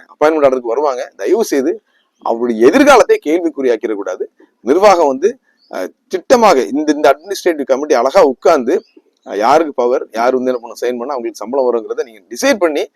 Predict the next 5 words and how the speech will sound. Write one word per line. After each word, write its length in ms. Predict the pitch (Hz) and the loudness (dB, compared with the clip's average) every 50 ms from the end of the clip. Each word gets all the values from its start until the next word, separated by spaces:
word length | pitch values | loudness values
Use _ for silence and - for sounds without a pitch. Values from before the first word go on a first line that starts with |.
| _ _ _ _ _ _ _ _ - | _ _ _ _ _ _ _ _ 4
போட்டீங்கன்னா 480 | 165 226 208 202 170 135 117 120 - - _ _ _ _ _ _ | 4 4 4 4 -2 -2 -4 -6 -8 -12 _ _ _ _ _ _
நிச்சயமாக 800 | - 147 - - - - 254 240 214 175 147 135 135 160 180 - _ _ _ _ _ _ _ - - | -8 -4 -4 -4 -2 0 0 2 2 2 0 -2 -2 -4 -6 -8 _ _ _ _ _ _ _ -12 -2
திருநெல்வேலி 440 | 113 143 185 247 254 240 220 190 160 | 2 4 4 6 6 6 6 4 4
திருமண்டலம், 540 | - 151 139 143 139 131 123 143 180 214 _ _ _ _ _ _ _ | 2 -2 -4 -4 -2 0 0 0 -2 -2 _ _ _ _ _ _ _
ஆஹ், 340 | - 98 101 101 98 101 95 | -10 -8 -6 -6 -6 -6 -8